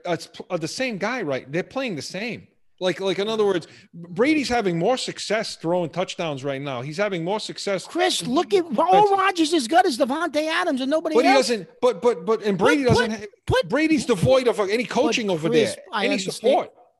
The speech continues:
Speaker 2: Chris, put
Speaker 1: And look at
Speaker 2: Rodgers
Speaker 1: what
Speaker 2: on
Speaker 1: he's
Speaker 2: that.
Speaker 1: doing.
Speaker 2: Chris, if you gave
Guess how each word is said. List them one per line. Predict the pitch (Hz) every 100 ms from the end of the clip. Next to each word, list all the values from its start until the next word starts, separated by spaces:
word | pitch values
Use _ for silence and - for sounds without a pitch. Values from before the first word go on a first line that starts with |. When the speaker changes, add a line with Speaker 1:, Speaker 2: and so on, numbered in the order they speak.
| _
Speaker 2:
Chris, | - 180 -
put | - 208
Speaker 1:
And | 175
look | 170
at |
Speaker 2:
Rodgers | 202 254
Speaker 1:
what | 302
Speaker 2:
on | 269
Speaker 1:
he's | 170
Speaker 2:
that. |
Speaker 1:
doing. | 202 330 415 254 - _ _
Speaker 2:
Chris, | 190 165
if | 156 165
you | 226
gave | 202 233 220